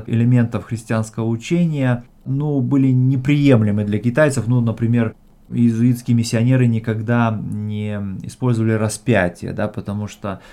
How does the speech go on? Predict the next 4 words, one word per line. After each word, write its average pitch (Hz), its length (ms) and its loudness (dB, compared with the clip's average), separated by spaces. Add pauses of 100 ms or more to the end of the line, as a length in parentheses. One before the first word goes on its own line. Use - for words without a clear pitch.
(320)
казнь 123 320 4
посредством 104 640 -8
распятия 123 840 -4 (260)
была 107 380 -4